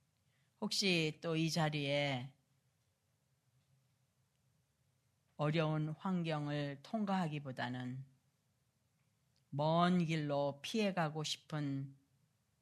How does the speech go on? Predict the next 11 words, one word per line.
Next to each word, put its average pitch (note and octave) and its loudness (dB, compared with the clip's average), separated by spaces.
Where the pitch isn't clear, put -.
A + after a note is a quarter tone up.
분이 C#3+ -4
계십니까? B2 -6
옛 D#3+ 0
생활로 C#3 -4
돌아가고 D3+ -2
싶은 D3 -6
분이 C3+ -8
계십니까? A#2+ -10
복음을 G3+ 6
이해했으면서도 D#3+ 0
그리스도를 D3 -4